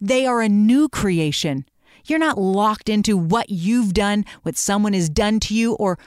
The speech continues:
who you've been in the past. In God's eyes, you're locked into what he says about you.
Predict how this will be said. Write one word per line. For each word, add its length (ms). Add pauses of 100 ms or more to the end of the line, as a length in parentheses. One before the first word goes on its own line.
who 280
you've 400
been 260
in 60
the 100
past. 680 (320)
In 280
God's 400
eyes, 340 (180)
you're 360
locked 500
into 320
what 220
he 440
says 340
about 340
you. 280